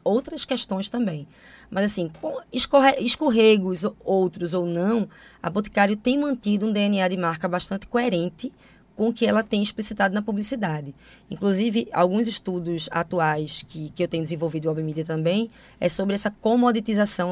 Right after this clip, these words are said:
do feminismo, o feminismo tratado enquanto mercadoria. Só que, é, as marcas que mantêm uma coerência, eu vejo de uma maneira muito positiva, porque eles mantêm realmente uma historicidade e estão mantendo esse, esse parâmetro, é, positivamente, ou seja,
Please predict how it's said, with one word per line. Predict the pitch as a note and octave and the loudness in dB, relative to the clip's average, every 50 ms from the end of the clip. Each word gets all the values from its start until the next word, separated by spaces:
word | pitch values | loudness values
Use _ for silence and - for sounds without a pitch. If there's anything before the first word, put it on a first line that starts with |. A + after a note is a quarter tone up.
| F3 - E3 | -4 -6 -8
do | F3+ F#3 | -6 -4
feminismo, | - G3+ G#3+ B3 A#3 F3 D3+ C#3+ | -2 0 0 2 0 0 0 -4
o | C#3 | -4
feminismo | - D#3+ E3 E3 E3+ E3+ F#3 F#3 | -6 -4 -4 -4 -6 -6 -6 -6
tratado | - G3 F#3 - - F3 F3+ F#3 | -4 -4 -4 -2 0 -2 -2 -2
enquanto | F#3 - G3 F#3+ - - | -4 -4 -6 -6 -6 -4
mercadoria. | G#3 G3+ - - G#3 G#3 A#3+ A#3+ F3+ E3 D3+ D3 D3 - - - - - - - - | -4 -4 0 0 0 0 0 0 -2 -2 -2 -4 -6 -10 -14 -20 -20 -20 -20 -16 -8
Só | - - - G#3 G#3 | -4 -2 2 2 2
que, | G#3+ - - B3 - - - - - - | 0 0 -4 -6 -6 -8 -14 -14 -4 2
é, | F3 F3 F3 F3 F3 E3+ F3 - - _ _ | 4 6 6 8 8 6 6 4 2 _ _
as | - F#3 F#3+ F#3 | -2 -2 0 0
marcas | G#3+ A#3 B3+ B3 D4 B3+ | 0 0 0 -2 -4 -4
que | - B3 | -4 -2
mantêm | A3+ G#3+ G#3 G#3 F#3 | -2 -2 -2 -4 -4
uma | F#3 F3+ | -4 -2
coerência, | - F#3 E3 D#3 D#3 D#3+ F#3 A3+ A3 - - E3+ D#3 D#3 - | -2 0 0 0 0 -2 -2 -2 -4 -4 -4 -6 -8 -6 -6
eu | F#3 | -6
vejo | E3+ E3 F#3+ G3 | -2 -2 -2 -2
de | F3+ | -2
uma | G3 | -4
maneira | G3 F#3+ F#3 F#3 | -4 -4 -4 -2
muito | F#3 F#3 F#3+ - | -4 -4 -4 -6
positiva, | - A3 G#3 C4+ - - G#3+ F3+ D3+ C#3+ D3 C#3+ - - - - - _ | -4 -2 -2 -2 -4 -4 -4 -4 -4 -6 -10 -14 -16 -20 -20 -20 -20 _
porque | - E3 - E3+ | -12 -8 -6 -6
eles | E3+ D#3+ - F3+ - - | -6 -6 -8 -10 -6 -2
mantêm | F#3 G3+ G#3+ G#3 - - G#3 A3 C4+ C4+ | 0 0 0 0 0 0 2 2 2 2
realmente | B3 G#3+ F#3+ F#3 F3 E3+ - | 0 0 0 -2 -4 -6 -6
uma | F3 F3 | -6 -6
historicidade | - - F3 E3+ - - F#3 F#3+ G#3 | -4 -6 -6 -6 -6 -6 -6 -6 -6
e | |
estão | G#3 - A3+ | -6 -4 -4
mantendo | A#3 A#3+ B3 A#3+ G#3+ F#3+ F#3+ G3+ G3+ A#3 - - | -2 -2 -2 -2 -4 -4 -4 -4 -4 -6 -4 -4
esse, | G3+ G3+ G3 - - - G#3 G#3+ - - - - - - _ _ | -2 -2 -2 -2 -4 -4 -4 -6 -6 -10 -20 -20 -20 -20 _ _
esse | - E3+ F3+ F3 - - | -2 -2 0 0 -2 -2
parâmetro, | - - G3+ G3 F#3+ F3+ F3 F3 F#3 F#3+ - G#3 G#3 G#3+ - - - - - - - | 2 6 6 6 6 6 2 -2 -2 -4 -4 -4 -6 -6 -6 -8 -16 -20 -20 -12 -6
é, | - E3 E3 E3 D#3+ | -2 -2 0 0 -2
positivamente, | D#3+ - G3 G3+ G3 G#3+ A3+ A3+ A3 G3 A3+ A3 G#3 F3+ E3+ E3+ F3 - G#3 A#3+ - | -2 -2 0 0 0 0 -2 -2 -2 0 0 0 2 0 0 -2 -4 -6 -8 -8 -6
ou | - G3 G#3 | -6 -4 -4
seja, | - - F3 D#3+ D3+ D3+ D3+ | -2 -2 -2 -2 -4 -4 -8